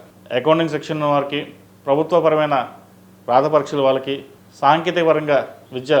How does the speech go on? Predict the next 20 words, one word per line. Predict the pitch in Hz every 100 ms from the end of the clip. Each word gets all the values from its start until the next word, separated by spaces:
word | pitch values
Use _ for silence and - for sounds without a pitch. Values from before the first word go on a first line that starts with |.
| 110 - 120
అభ్యసించే | 131 151 143 143 135
వారికి | 131 127 127 127 - - 131
ఈ | 123
వారం | 127 143 110 - - 117
బాగుందని | 123 131 113 107
చెప్పొచ్చు. | 107 98 - - _ _ 123
విదేశీ | 135 160 160
సంబంధించిన | 156 147 147 135
విషయ | 127 151
వ్యవహారాలు | 143 143 143 160 - - -
వీరికి | 113 113
సానుకూలంగా | 127 131 147 151 147 139
ఉన్నాయి. | 135 139 - - _ _ _ _ _ _ -
అయితే | 143 147 113 101 - -
ఖర్చు | 147 143 180
విషయంలో | 165 160 156 165 165 - -
కొన్ని | 127 120
జాగ్రత్తలు | 131 139 143 123
తీసుకోవాలి. | 117 - 117 131 135 - _ - 117
అధికంగా | 143 160 160